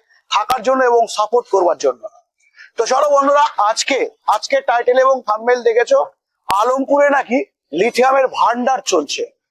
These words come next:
সত্যি কি? এটা জানবো। চলো তার আগে জেনে নিই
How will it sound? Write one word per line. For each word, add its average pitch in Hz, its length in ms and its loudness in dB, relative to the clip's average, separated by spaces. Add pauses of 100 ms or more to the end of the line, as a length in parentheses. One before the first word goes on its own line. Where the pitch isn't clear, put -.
(100)
সত্যি 247 440 -4
কি? - 300 -2 (240)
এটা 247 200 0
জানবো। 254 540 0 (240)
চলো 285 280 0
তার 240 220 -2
আগে 254 320 4 (340)
জেনে 262 280 0
নিই 226 180 -2